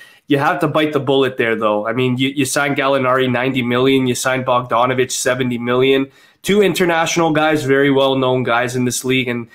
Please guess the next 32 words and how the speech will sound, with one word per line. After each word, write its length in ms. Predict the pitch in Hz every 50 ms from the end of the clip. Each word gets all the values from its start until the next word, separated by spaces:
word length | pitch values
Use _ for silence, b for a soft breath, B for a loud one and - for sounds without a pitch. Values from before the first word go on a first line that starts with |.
| b b b b b
they're 140 | - 127 131
playing 340 | 127 - 139 143 151 156 147
their 120 | 147 139
role 240 | 135 135 131 139 135
perfectly. 680 | - - 131 131 127 - 120 - - 117 117 113 110 110
And 260 | 123 123 123 135 135
you 120 | 147 139
know 80 | 143 165
what 120 | 180 180
the 80 | - 151
craziest 520 | 151 - 156 151 151 147 147 139 127 -
part 260 | - - 139 139 135 139
is? 320 | 143 175 170 - - - B B B B B
I 100 | B 143
haven't 240 | 151 190 208 220 226
really 200 | 226 233 226 220
seen 240 | 220 - 214 208 196
a 60 | 190
lot 200 | 180 180 180 180
of 100 | 165 147
DeAndre 560 | - 160 156 147 147 160 160 151 151 147 135
Hunter 340 | 127 - 143 147 143 139 131
and 120 | 127 123
Cam 280 | 123 - 135 131 127 123
Reddish 340 | 123 123 123 120 120 - -
in 100 | 123 120
this 160 | 120 110 -
playoffs. 640 | - - 127 120 120 113 107 104 104 107 - - -
They're 200 | 131 131 139 135
really 320 | 135 151 175 180 175 175
rolling 480 | 156 143 139 131 139 147 147 143 139 135
with 340 | 131 127 123 123 - -